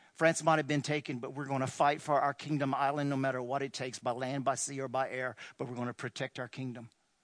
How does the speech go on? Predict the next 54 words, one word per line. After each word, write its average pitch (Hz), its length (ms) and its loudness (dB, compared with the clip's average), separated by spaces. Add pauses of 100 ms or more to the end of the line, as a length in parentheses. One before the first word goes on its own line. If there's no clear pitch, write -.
(840)
That's 151 200 2
the 175 60 8
attitude 170 400 6
we 160 160 2
have 156 180 4
to 151 80 0
have, 147 240 6
that 135 160 -2
though 160 140 2
it 160 80 2
looks 156 220 0
like 156 200 2 (200)
the 143 100 -2
Gestapo, 165 680 4
as - 240 0 (200)
Winston 160 280 0
Churchill 156 400 2
said, 165 320 0 (180)
was 143 160 0
coming 170 380 4
up 156 260 4
at 165 200 8
us 156 200 0
with 131 160 -4
everything 170 400 4
that 156 140 4
he 147 100 0
had, 160 300 4
the 113 60 -16
thing 156 180 0
about 151 260 6
it 151 60 2
is, 147 180 -2
is 131 100 -6
we're 135 180 -4
gonna 135 200 2
fight 147 320 2
with 135 140 -6
everything 139 400 -2
that 135 120 -6
we 135 200 -6
have. 120 340 -4 (320)
And 131 160 -2
so 151 140 0
once 143 280 0
again, 135 320 0
giving 165 360 4
up 160 300 2
is 160 200 -2
easier 139 380 -4
than 131 180 -4
going 139 280 -2
to 127 60 -4
war. 131 420 -6